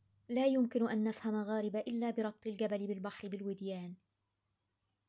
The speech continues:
الوديان وما أدراك ما الوديان، حواشية ودب وأبو حاد ودارة، دارة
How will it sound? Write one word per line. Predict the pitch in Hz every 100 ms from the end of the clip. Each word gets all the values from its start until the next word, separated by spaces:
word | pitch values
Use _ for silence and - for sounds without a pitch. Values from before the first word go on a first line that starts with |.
| _ _ _ _ _
الوديان | 254 247 233 214 220 202
وما | 202 202 196 208
أدراك | 190 208 190 202
ما | 196
الوديان، | 196 202 196 190 180 180 - _ _ _ _ _ _ _ _ _ _ _ _ _ _
حواشية | - 262 240 214 240 220 220
ودب | 208 208 196 196 190
وأبو | 202 202 - 190 196
حاد | 190 214 196 202
ودارة، | 196 196 196 190 185 190 _ _ _ _ _ _ _ _ _ _ -
دارة | 233 220 196 196